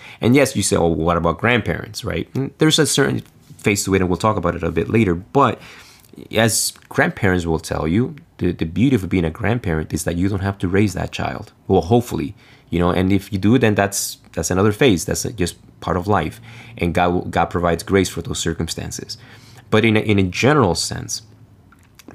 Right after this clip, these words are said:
par-, parental love toward a child is the highest. And I, and my argument for that is Enoch, right? In Genesis, we see that the Bible says that, "And Enoch, um, had a child,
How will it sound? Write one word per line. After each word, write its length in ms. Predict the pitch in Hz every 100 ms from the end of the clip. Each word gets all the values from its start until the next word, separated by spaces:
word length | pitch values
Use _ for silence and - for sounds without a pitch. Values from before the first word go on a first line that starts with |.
| -
par-, 220 | - 113
parental 600 | - 104 95 131 139 95
love 420 | 85 82 85 80 -
toward 240 | - 85
a 40 | 82
child 560 | - - 123 87 80 - - - -
is 100 | 110
the 100 | 123
highest. 440 | 127 156 95 - -
And 160 | 104
I, 220 | - 107 -
and 160 | 104 98
my 140 | 127
argument 380 | 123 123 104 90
for 120 | 90
that 200 | 85 85
is 280 | 85 82 -
Enoch, 500 | 101 87 73 - - _ _ -
right? 340 | - 82 85 90
In 140 | 82
Genesis, 600 | - 104 85 - 76 - - - - -
we 100 | 90
see 280 | 90 - 95
that 340 | 90 85 - -
the 60 |
Bible 280 | 80 87 90
says 320 | - 90 82
that, 220 | 87 85
"And 220 | - 85 -
Enoch, 420 | 104 104 98 - - - -
um, 240 | 87 82
had 180 | 104 110
a 40 |
child, 580 | 113 - 82 78 104 -